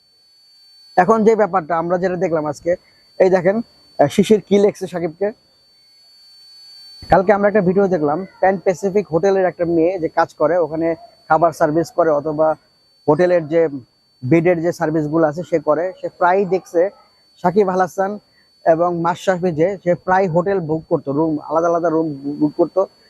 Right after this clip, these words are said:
এবং এই রুমগুলোর মধ্যে নানা ধরনের মেয়ে নিয়ে তারা এনজয় করতো। বিশেষ করে সাকিব আল হাসান একজন মেয়েকে নিছে, এবং তার নাম হলো নাফিসা কামাল, এবং সে যেটা বললো,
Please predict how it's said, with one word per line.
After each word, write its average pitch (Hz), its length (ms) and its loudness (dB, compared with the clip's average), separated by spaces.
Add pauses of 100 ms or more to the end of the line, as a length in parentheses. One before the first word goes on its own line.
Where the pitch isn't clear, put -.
(140)
এবং 180 240 4
এই 185 80 4
রুমগুলোর 196 480 0
মধ্যে 196 240 -4
নানা 185 240 0
ধরনের 180 340 -2
মেয়ে 180 300 -2
নিয়ে 175 180 2
তারা 165 200 0
এনজয় 165 280 2
করতো। 170 400 -4 (500)
বিশেষ 160 260 2
করে 214 160 2
সাকিব 190 300 -2
আল 196 100 0
হাসান 196 260 -4
একজন 180 380 -2 (260)
মেয়েকে 175 340 2
নিছে, 180 360 -4 (420)
এবং 151 180 2 (140)
তার 170 120 0
নাম 180 200 -2
হলো 190 160 2
নাফিসা 160 640 -2
কামাল, 180 320 -2 (360)
এবং 170 140 2
সে 196 220 2
যেটা 180 220 0
বললো, 165 380 -2